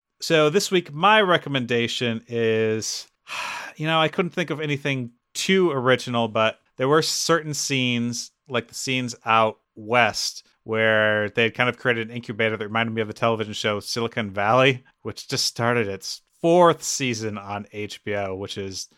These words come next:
pretty hilarious show. It's, uh, written by, or written directed by Mike Judge. Or he's the showrunner for it. And, um, yeah, I'd recommend checking out. Just a lot of just the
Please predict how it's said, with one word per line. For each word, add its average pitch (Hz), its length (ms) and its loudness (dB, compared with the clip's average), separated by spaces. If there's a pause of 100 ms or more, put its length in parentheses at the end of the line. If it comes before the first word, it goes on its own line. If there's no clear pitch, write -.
(120)
pretty 240 180 6
hilarious 170 380 8
show. 147 360 8
It's, 143 280 2
uh, 123 840 8
written 139 200 -6
by, 120 240 4 (320)
or 113 220 0
written 127 260 -6
directed 120 360 0
by 107 140 0
Mike 107 260 -2
Judge. 104 560 -4 (200)
Or 107 80 -6
he's 104 220 -10
the 113 80 -10
showrunner 107 520 0
for 101 280 -4
it. 101 120 -6 (160)
And, 101 380 -6
um, 101 420 -2 (200)
yeah, 190 200 -2
I'd 110 80 -4
recommend 120 380 -2
checking 123 260 -6
out. 123 160 2
Just 143 160 -4
a 180 60 2
lot 135 360 8
of 123 240 -2 (180)
just 131 480 -2
the 104 520 -6